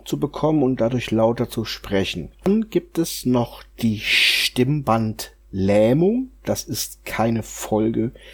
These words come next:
der Querschnittslähmung. Bei einer Stimmbandlähmung wurde der Nerv, der die Stimmlippen stimuliert, geschädigt.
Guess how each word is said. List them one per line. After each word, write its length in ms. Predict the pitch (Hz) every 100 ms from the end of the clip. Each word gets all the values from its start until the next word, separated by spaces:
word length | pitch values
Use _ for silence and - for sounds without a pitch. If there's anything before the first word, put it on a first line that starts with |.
| - - -
der 80 | 98
Querschnittslähmung. 1160 | - - 202 120 - 220 - 208 208 208 202 180
Bei 180 | - 104
einer 200 | 110 104
Stimmbandlähmung 1500 | - - - - 233 202 113 113 110 110 113 156 220 226 170 - -
wurde 260 | 127 151
der 240 | 127 110 110
Nerv, 560 | 104 107 117 151 185
der 180 | - 110
die 120 | 107
Stimmlippen 800 | - - - 120 117 117 - - 139
stimuliert, 1500 | - 127 120 110 98 107 139 202 220 208 - - - - -
geschädigt. 680 | - 123 - 104 82 80 -